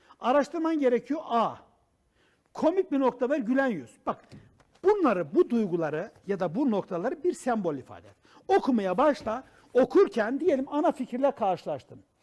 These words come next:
Altını çizmek yerine ana fikrin olduğu satırın başına bir A yaz.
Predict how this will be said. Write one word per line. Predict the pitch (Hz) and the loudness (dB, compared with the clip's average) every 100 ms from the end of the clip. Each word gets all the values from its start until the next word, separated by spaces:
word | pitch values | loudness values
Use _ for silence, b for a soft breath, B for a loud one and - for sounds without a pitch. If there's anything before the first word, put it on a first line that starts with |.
| B B - | B B 0
Altını | 277 320 349 381 | 2 4 2 -2
çizmek | - 247 226 247 269 262 | -4 -6 -2 0 0 -2
yerine | 240 180 147 120 151 _ b b | -2 -2 -2 -10 -16 _ b b
ana | 185 262 370 | -2 2 2
fikrin | - 285 247 214 | 2 -2 -2 -4
olduğu | 208 202 180 180 | 0 0 0 -4
satırın | - 277 302 233 180 202 | -2 -2 -2 -4 -2 2
başına | 285 285 247 214 269 - b b | 0 0 -4 -2 -4 -6 b b
bir | 311 349 | -4 -2
A | 277 269 254 | 0 2 2
yaz. | 165 123 - | 0 -6 -16